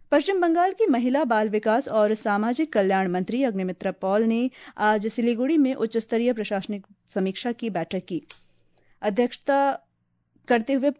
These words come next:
पदभार ग्रहण करने के बाद यह उत्तर बंगाल क्षेत्र की उनकी पहली आधिकारिक यात्रा है। उपभोक्ता कार्य विभाग ने ई जागृति मंच को राष्ट्रीय ई गवर्नेंस पुरस्कार दो हज़ार छब्बीस में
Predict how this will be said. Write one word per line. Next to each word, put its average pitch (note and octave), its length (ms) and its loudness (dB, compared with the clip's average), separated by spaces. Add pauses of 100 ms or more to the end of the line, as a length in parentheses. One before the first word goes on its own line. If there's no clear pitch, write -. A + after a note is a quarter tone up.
पदभार G#3+ 380 2
ग्रहण G#3+ 240 0
करने G#3+ 280 2
के A3 120 0
बाद G3+ 300 2
यह G3+ 160 0
उत्तर G3 320 0
बंगाल F#3+ 400 0
क्षेत्र G#3 360 -6
की A3 160 -4
उनकी G#3 420 -2
पहली A#3+ 460 0
आधिकारिक F3+ 580 0
यात्रा E3+ 300 -4
है। F3 200 -6 (1700)
उपभोक्ता D4+ 520 0
कार्य C#4+ 340 2
विभाग B3 420 2
ने C4+ 140 4
ई B3+ 240 0
जागृति A3+ 460 0
मंच G#3+ 260 2
को C4 200 0
राष्ट्रीय A3 560 2
ई G#3 120 -2
गवर्नेंस G3+ 540 0
पुरस्कार G3+ 520 -2
दो G3 80 -2
हज़ार F#3 280 0
छब्बीस G#3+ 640 -4
में B3 240 0